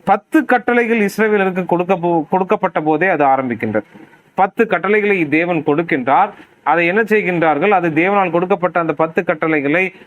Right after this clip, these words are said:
உடன்படிக்கை பெட்டியிலே வைத்து அவர்கள் பாதுகாக்கின்றார்கள். அது தேவனுடைய வார்த்தையாக பாதுகாக்கப்படுகிறது. அது மாத்திரமல்ல, நீங்கள் பார்க்கும்போது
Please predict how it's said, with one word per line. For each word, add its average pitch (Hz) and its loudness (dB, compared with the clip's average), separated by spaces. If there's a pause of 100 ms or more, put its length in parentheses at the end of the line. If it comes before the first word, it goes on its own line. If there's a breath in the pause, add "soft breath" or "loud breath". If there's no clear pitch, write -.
(140)
உடன்படிக்கை 226 2
பெட்டியிலே 196 -2
வைத்து 160 0
அவர்கள் 165 0
பாதுகாக்கின்றார்கள். 151 0
அது 123 0
தேவனுடைய 160 0
வார்த்தையாக 147 0 (360)
பாதுகாக்கப்படுகிறது. 135 0 (460)
அது 180 2
மாத்திரமல்ல, 214 0 (240)
நீங்கள் 175 0
பார்க்கும்போது 196 2